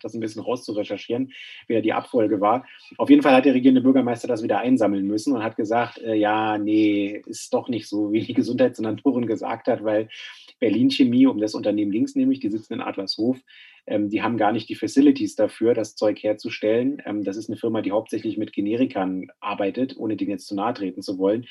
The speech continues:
Und so ein, ähm, Labor, wo du die relativ ho-, modernen und hochkomplexen R-N-A-Impfstoffe irgendwie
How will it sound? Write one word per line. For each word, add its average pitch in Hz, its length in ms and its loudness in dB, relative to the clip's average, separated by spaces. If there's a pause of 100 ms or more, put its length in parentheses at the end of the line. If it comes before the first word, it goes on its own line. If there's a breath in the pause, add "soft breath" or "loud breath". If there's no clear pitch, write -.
(280 loud breath)
Und 107 100 0
so 107 160 2
ein, 113 260 0
ähm, 107 200 -2
Labor, 101 440 4
wo 110 80 0
du 107 200 2
die 104 160 -2
relativ 107 480 -2
ho-, - 100 -14
modernen 104 420 0
und - 160 -8
hochkomplexen 110 600 -8
R-N-A-Impfstoffe 104 880 -8
irgendwie 101 580 -4